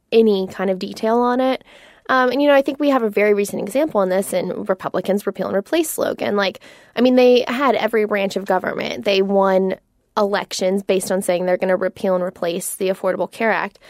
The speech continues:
And then when push came to shove, like, and people actually thought what that meant and saw that policy written out, like, it had, what, twenty-five percent approval, if that? Like, no one really liked it, like, except for those twenty-five percent of people, which is a very low number in today's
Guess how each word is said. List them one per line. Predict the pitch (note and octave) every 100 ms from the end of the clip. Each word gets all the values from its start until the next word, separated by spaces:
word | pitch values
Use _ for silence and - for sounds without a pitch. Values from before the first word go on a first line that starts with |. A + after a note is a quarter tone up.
| - - -
And | A#3+
then | C4 C4+
when | B3+
push | B3 B3
came | - B3
to | A3+
shove, | G#3 - D4 G#3 G3 G#3 -
like, | G#3 G3+
and | G#3+
people | A3+ G#3+ -
actually | G#3+ A3 - B3 A3
thought | - G#3 A3
what | G#3+
that | G#3 G#3+
meant | G3+ F#3+ A#3 D4 - _ _ _ -
and | A3+
saw | - G#3
that | G#3 A#3
policy | - - G#3 - A3+
written | G#3 G#3
out, | G3 A3 -
like, | A#3 - -
it | B3+
had, | C4+
what, | C4+ -
twenty-five | - G3+ G3 F#3+ G#3 G3+
percent | - G#3 G#3
approval, | G#3+ - G3+ G#3
if | - G3 -
that? | G3+ A3 A#3+
Like, | A#3 A#3
no | F3+
one | F3 F#3+
really | B3
liked | E4+ B4 -
it, | C#3 -
like, | A3+ G3+ -
except | - F3+
for | E3+
those | F3 F#3
twenty-five | - - - C#3+
percent | - -
of | -
people, | - -
which | F#3 F#3
is |
a | G#3+
very | G#3 E3+ F3+ G#3+ -
low | F#3+ D#3 G3+
number | C#4+ G#4+ B3+ E3
in | F3+ G3
today's | - F#3 - G3+ -